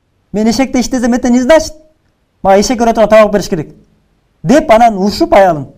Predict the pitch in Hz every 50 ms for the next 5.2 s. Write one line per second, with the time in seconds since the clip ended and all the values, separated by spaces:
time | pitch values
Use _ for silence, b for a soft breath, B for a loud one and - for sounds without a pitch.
0 | _ _ _ _ _ _ _ _ _ _ _ - 143 135 131 131 185 208 208 214
1 | 233 226 226 220 214 226 220 - - 214 208 196 180 208 226 220 220 208 208 214
2 | 214 226 233 - - - - _ _ _ _ _ _ _ _ _ _ _ _ _
3 | _ _ _ _ _ _ _ _ _ _ - 175 202 190 175 208 202 214 220 208
4 | 208 214 226 262 269 262 208 156 185 196 208 208 208 202 196 196 196 208 240 247
5 | 247 240 - _